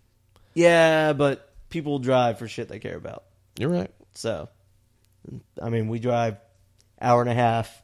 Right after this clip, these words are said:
Speaker 1: to three hours for wrestling, <laughs> so.
Speaker 2: Yeah, I'm
Speaker 1: Uh,
Speaker 2: gonna, I'm gonna drive three hours next month.
Speaker 1: But anyway.
Speaker 2: Closer to five, actually.
Speaker 1: Shout out for that.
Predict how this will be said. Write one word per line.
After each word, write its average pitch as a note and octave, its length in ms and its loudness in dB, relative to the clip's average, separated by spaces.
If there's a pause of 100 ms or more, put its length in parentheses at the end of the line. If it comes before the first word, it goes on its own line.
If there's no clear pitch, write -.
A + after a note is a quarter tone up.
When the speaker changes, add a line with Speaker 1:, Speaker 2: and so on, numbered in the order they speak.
(140)
Speaker 1:
to A2 240 -2 (320)
three B2+ 240 -2
hours A2 420 -2
for A2+ 160 -10
wrestling, A2 560 -6
<laughs> - 20 -16
so. - 500 -6 (600)
Speaker 2:
Yeah, A#2 280 2
I'm B2+ 60 0
Speaker 1:
Uh, C3+ 60 0 (180)
Speaker 2:
gonna, A2+ 120 -8
I'm A2+ 140 0
gonna C3 100 0
drive A2 280 0
three A2 220 -4
hours A2+ 280 -2
next B2 200 -8
month. A2+ 280 -10 (100)
Speaker 1:
But D#3 80 -4
anyway. C3 320 2
Speaker 2:
Closer B2+ 280 6
to G#2 80 0
five, A2+ 280 -2
actually. - 340 -12 (220)
Speaker 1:
Shout E3 300 0
out D3 180 -2
for C#3 60 -12
that. A#2+ 340 -6